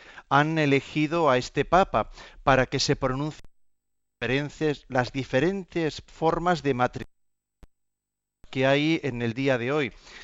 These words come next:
Desde luego las personas no solo no conocen la doctrina católica, sino que creen que el papa es un político más del mundo,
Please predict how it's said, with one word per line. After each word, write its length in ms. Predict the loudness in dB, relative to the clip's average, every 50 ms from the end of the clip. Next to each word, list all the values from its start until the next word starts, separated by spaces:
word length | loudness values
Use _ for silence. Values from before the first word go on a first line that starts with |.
| -18 -12
Desde 300 | -8 -8 -4 -2 -2 0
luego 240 | 0 2 2 2
las 100 | 2 2
personas 560 | 0 -2 -6 -4 -4 -4 0 0 -2 -2 -4 -8
no 280 | -8 -6 -4 -4 -4 -4
solo 400 | -2 -4 -2 0 0 0 -2 -2
no 360 | -4 -6 -6 -4 -4 -4 -2
conocen 600 | -2 -2 0 0 -2 -2 -2 -2 -2 -2 0 2
la 140 | 2 2 2
doctrina 520 | 0 -4 -4 -4 -4 -2 0 0 0 0
católica, 640 | 0 0 -2 0 0 -2 0 -2 -4 -2 -2 -2
sino 300 | -2 -2 -4 -6 -6 -6
que 140 | -6 -6 -6
creen 240 | -4 -2 -2 -2 -2
que 120 | -2 -2
el 80 | -2 0
papa 260 | 0 0 0 0 -2
es 140 | -4 -4 -6
un 100 | -8 -6
político 480 | -4 -4 -4 -4 -4 -6 -8 -6 -6 -4
más 220 | -2 -2 -2 -2
del 160 | -2 -2 -2
mundo, 120 | -4 -8